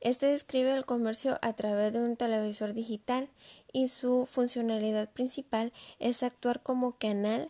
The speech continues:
de comercialización que permite la comunicación bidireccional, que permite la publicidad interactiva y la publicidad direccionable.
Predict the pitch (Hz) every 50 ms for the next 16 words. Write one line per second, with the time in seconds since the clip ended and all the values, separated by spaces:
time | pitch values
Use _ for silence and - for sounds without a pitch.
0 | - - - - - - _ - - - - 240 240 240 247 254 - - - _
1 | _ - - 247 240 233 233 233 - 233 220 214 220 220 - 202 - - - 226
2 | 233 233 - 262 262 - 233 220 220 214 214 226 226 - - 262 262 247 233 226
3 | 220 - 233 226 220 220 208 - 220 202 - - 226 220 226 240 269 - - -
4 | - - - - - - 240 247 240 240 233 233 240 233 226 226 220 - - -
5 | 220 208 214 214 220 233 269 320 330 _ _ _ - - - - - - - -
6 | - - _ _ _ - - 254 247 247 - - 233 220 220 226 214 220 240 _
7 | - 269 277 277 285 - - _ _ _ - 240 240 240 233 240 240 240 - 240
8 | 226 226 220 226 220 - - 208 202 202 208 208 214 233 262 - - _ - -
9 | 240 240 226 - 220 214 214 202 - _ - - 220 226 240 247 262 262 - _
10 | _ - - 247 233 226 214 220 - 208 208 202 208 196 - - 202 202 202 208
11 | 214 233 254 - - - - - - - - - 226 233 214 214 208 - - -
12 | 202 202 214 220 214 202 - - -